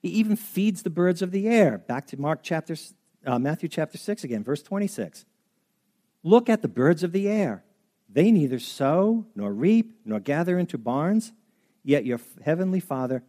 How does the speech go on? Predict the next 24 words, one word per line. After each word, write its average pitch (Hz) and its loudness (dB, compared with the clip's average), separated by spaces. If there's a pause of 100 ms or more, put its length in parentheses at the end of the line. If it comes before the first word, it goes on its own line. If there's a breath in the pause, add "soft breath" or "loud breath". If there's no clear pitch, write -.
(100)
feeds 160 -6
them." 87 -10 (600)
And 151 -2
then 214 4
he 220 -2
asks 175 -4
this, 127 -10 (1200)
"Are 220 -2
you 254 6
not 196 2
more 113 -2
valuable 156 -4
than 101 -8
they?" 170 0 (1600)
He 254 2
knows 269 4
what 104 -8
you 101 -10
need. 170 -2 (1080)
He 190 0
knows 220 4
what 233 -2
they 233 4
need. 123 0